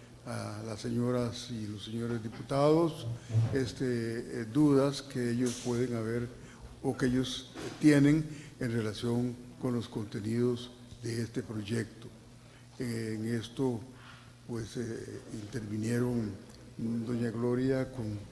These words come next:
toda su sabiduría, con toda su experiencia, eh,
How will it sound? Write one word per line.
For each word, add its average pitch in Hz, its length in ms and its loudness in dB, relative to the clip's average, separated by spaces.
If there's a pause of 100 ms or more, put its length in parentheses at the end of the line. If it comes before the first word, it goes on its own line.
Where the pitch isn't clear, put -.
toda 117 300 -2
su 104 340 -6 (400)
sabiduría, 117 760 2
con 127 160 -6 (140)
toda 120 220 0
su 117 120 -6
experiencia, 131 800 4 (420)
eh, 120 380 -4